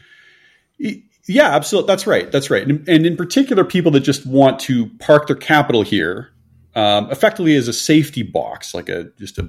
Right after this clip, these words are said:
you know, safety deposit box, um, and, uh, and, and leave homes potentially vacant. Now, we don't know how big of an issue that is, but, but it certainly is happening at,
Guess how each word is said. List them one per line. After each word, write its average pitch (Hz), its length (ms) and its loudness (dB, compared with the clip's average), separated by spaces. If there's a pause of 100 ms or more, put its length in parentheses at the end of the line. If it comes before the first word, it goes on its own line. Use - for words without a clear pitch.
(160)
you 104 120 -10
know, 90 220 -12
safety - 360 -8
deposit 123 440 -2
box, - 500 -4
um, 92 380 -4 (800)
and, 123 520 0 (220)
uh, 123 380 2
and, 127 240 -2
and 131 240 0
leave 139 360 0 (120)
homes 123 500 0 (400)
potentially 131 460 0
vacant. 139 420 0
Now, 123 180 2
we 170 120 2
don't 233 140 0
know 226 60 -2
how 185 180 0
big 160 240 2
of 131 80 -2
an 123 60 -4
issue 160 260 -2
that 170 200 2
is, 175 180 0
but, 131 280 -2
but 123 120 0
it 120 120 0
certainly 143 480 0
is 120 140 -2
happening 123 340 0
at, - 180 -12